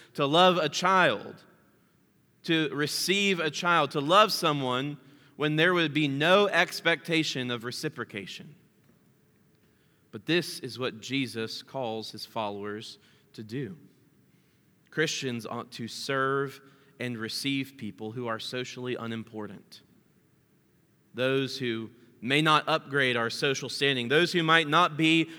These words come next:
the number one overall draft pick into the people of Christ, into the church. Why? Because Jesus came to save those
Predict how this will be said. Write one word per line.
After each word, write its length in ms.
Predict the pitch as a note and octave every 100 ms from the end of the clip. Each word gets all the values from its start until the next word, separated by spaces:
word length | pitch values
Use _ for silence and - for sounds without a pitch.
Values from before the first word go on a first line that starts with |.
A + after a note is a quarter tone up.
| -
the 100 | C3
number 280 | E3 F3+ F3
one 240 | F3 E3+
overall 500 | E3+ E3+ D#3+ E3 D#3+
draft 520 | C3 D3 E3 D#3+ -
pick 240 | D#3+ C#3+ B2+
into 320 | D#3+ D#3 D#3
the 100 | C3
people 360 | D#3+ D#3 D#3
of 140 | C#3+ -
Christ, 400 | D#3 D3+ C#3 -
into 220 | D#3 D3
the 80 | C3
church. 560 | - D#3+ C#3 - - - - - - _ _ _ _ _ -
Why? 280 | A#2+ B2+ G#2 - _ _ _ _ _ _ _ _ _ _ _
Because 200 | - A#2+
Jesus 400 | G#2 D#3+ C3 A#2+
came 280 | - C#3 B2+
to 60 |
save 360 | G#2+ C#3+ C3+ A2
those 500 | G#2+ G#2+ G2+ - -